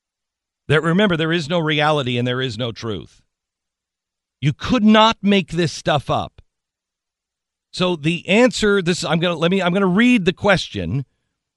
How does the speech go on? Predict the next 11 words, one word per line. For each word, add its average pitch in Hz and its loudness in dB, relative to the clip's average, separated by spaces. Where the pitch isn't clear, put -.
and 202 2
the 214 2
answer 214 0
from 170 0
the 175 0
school. 104 -6
Who 254 2
is 240 0
female 135 0
or 170 0
identifies 165 0